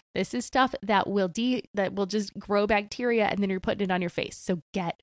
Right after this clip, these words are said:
rid of it, right? Declutter items that you may not need, and then put things in the laundry basket that go elsewhere. I generally don't find a lot of things in my bathroom that go elsewhere in the house, but you never know. Then go ahead and clean out your cabinets and your drawers.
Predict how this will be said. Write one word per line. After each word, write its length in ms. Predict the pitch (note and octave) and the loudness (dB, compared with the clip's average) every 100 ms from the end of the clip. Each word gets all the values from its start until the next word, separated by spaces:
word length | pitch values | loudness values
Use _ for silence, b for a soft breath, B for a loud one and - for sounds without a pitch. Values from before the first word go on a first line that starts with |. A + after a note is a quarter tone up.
| _ - | _ -4
rid 140 | G3 | -2
of 100 | F#3+ | -2
it, 120 | D#3+ - B B B - | -4 -10 B B B -6
right? 240 | F3+ - | -4 -4
Declutter 440 | G3+ - B3 B3+ | -6 -2 2 2
items 300 | - C4 C4 | 2 2 0
that 100 | C4 | -2
you 100 | - | -2
may 160 | B3+ A3 | 0 2
not 220 | B3 C4 | 0 -2
need, 320 | A3 G#3+ G3+ B B B | -2 0 -2 B B B
and 160 | A3 A#3 | 0 2
then 140 | B3 | 0
put 240 | - C#4 | -2 -2
things 280 | - C#4+ C#4+ | 0 0 0
in 160 | - B3+ | 0 0
the 80 | D4 | 2
laundry 300 | C4+ A#3 A#3 | 2 2 2
basket 400 | G#3+ G3 A3 - | 2 0 -2 -2
that 120 | A3 | 0
go 120 | G#3 - | 2 2
elsewhere. 420 | D#3 - D#3 E3 - | -2 -2 -4 -4 -8
I 140 | - D4 | -14 -10
generally 380 | D#4+ F#4 G#4+ F#4 | -6 -2 0 2
don't 180 | - | 0
find 200 | - F#3 | 0 0
a 40 | F#3+ | 2
lot 180 | F#3+ G3 | 2 0
of 80 | |
things 220 | G3 G3+ G3 | 0 0 2
in 80 | |
my 100 | F#3+ | 2
bathroom 460 | F3 E3 E3+ G3 F#3 | 2 0 0 0 0
that 160 | F#3 E3 | 0 0
go 260 | F3+ F3 | 0 2
elsewhere 380 | - E3+ - F#3 | 0 -2 -2 -2
in 240 | F#3 F#3+ F#3 | 0 -2 -2
the 80 | |
house, 340 | F#3 A#3 E4 - | 0 0 0 0
but 220 | - G3+ - _ | 0 0 -2 _
you 140 | - G#3+ | 0 2
never 200 | G3+ F#3+ | 4 2
know. 200 | - - _ _ B B B - | 0 -6 _ _ B B B -4
Then 300 | - C4+ F4 | 2 2 2
go 140 | E4+ D4+ | 2 2
ahead 260 | C#4+ C#4 | 2 2
and 180 | - A#3+ | 0 -2
clean 240 | - A#3+ A3+ | -2 -4 -2
out 120 | G3 | -4
your 120 | - G3 | -4 -6
cabinets 500 | F#3 F#3 F#3+ - - | -2 -2 0 -4 -4
and 140 | G3+ F#3+ | -2 0
your 100 | F#3 | 0
drawers. 400 | E3+ E2+ - | -2 -4 -6